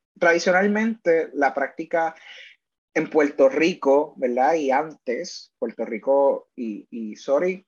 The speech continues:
pero yo lo digo en todos lados, Puerto Rico está cuarenta años atrasados en la práctica de cómo se trabaja el patrimonio cultural. Eh,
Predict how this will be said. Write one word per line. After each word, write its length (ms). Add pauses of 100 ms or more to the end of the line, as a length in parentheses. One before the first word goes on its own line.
(120)
pero 200
yo 80
lo 120
digo 200
en 80
todos 200
lados, 320
Puerto 220
Rico 200
está 280
cuarenta 500
años 200
atrasados 580
en 80
la 80
práctica 460
de 160
cómo 240
se 160
trabaja 320
el 80
patrimonio 500 (480)
cultural. 480 (720)
Eh, 560